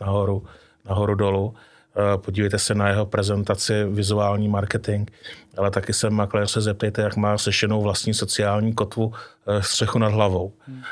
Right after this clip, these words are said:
Speaker 1: A je v pořádku, pokud makléř je v pronájmu, nebo bydlí ve vlastním, nebo investuje, ale ono jde o to, jak to tomu klientovi dokáže ten příběh, eh, z té vlastní zkušenosti odvyprávět.
Speaker 2: Hmm.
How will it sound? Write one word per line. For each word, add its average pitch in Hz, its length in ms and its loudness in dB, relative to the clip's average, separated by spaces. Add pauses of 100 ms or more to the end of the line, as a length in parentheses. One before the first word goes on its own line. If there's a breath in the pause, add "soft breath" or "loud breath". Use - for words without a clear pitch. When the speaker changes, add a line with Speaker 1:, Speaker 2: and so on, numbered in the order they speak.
(240 loud breath)
Speaker 1:
A 104 180 6
je 117 140 4
v 113 60 -2
pořádku, 123 480 2
pokud - 340 -10
makléř 98 520 0
je 98 60 2
v - 80 -6
pronájmu, 104 580 4
nebo 95 220 0
bydlí 101 280 2
ve 107 120 4
vlastním, 101 420 0 (320 loud breath)
nebo 98 220 -2
investuje, 95 540 0
ale 104 240 0 (240 loud breath)
ono 104 160 -2
jde 107 100 2
o 104 100 2
to, 107 140 0
jak 104 160 0
to 113 60 -2
tomu 107 240 -2
klientovi 104 460 0
dokáže 104 560 2
ten 107 240 0 (140)
příběh, 104 500 0 (320 loud breath)
eh, 95 60 0 (260)
z - 180 -4
té 110 180 4
vlastní 104 360 0
zkušenosti - 520 -2
odvyprávět. 98 680 0 (180)
Speaker 2:
Hmm. 143 220 -4